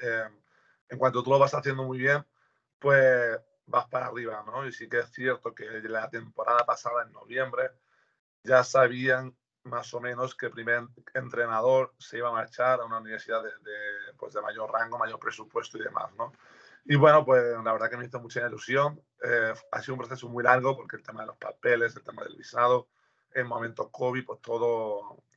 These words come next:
todo se alargó muchísimo, ¿no? Pero bueno, la verdad que muy ilusionado cuando, cuando me lo comentó. Eh, al final era algo que, que me hacía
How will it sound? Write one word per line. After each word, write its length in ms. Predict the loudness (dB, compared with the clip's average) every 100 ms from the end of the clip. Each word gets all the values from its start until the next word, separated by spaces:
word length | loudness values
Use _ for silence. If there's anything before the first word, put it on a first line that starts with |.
| -10
todo 240 | -6 -6
se 200 | -2 2
alargó 420 | 2 2 -2 -10
muchísimo, 560 | -12 -12 -10 -10 -12 -8
¿no? 200 | -6 -6 _ -20 -20 -2
Pero 160 | 2
bueno, 160 | 4 4
la 100 | 0
verdad 140 | -6
que 80 | -8
muy 200 | -12 -10
ilusionado 560 | -10 -8 -2 2 4 4
cuando, 560 | 2 -2 -12 -14 -14 -12
cuando 220 | -10 -8
me 80 | -6
lo 80 |
comentó. 800 | -4 -6 -2 8 10 10 6 0 -12
Eh, 280 | -12 -12 -12 -12
al 100 | -10
final 280 | -2 2 4
era 200 | 4 0
algo 180 | -4 -8
que, 220 | -10 -10 _ _
que 80 | -12
me 80 | -10
hacía 240 | -10 -12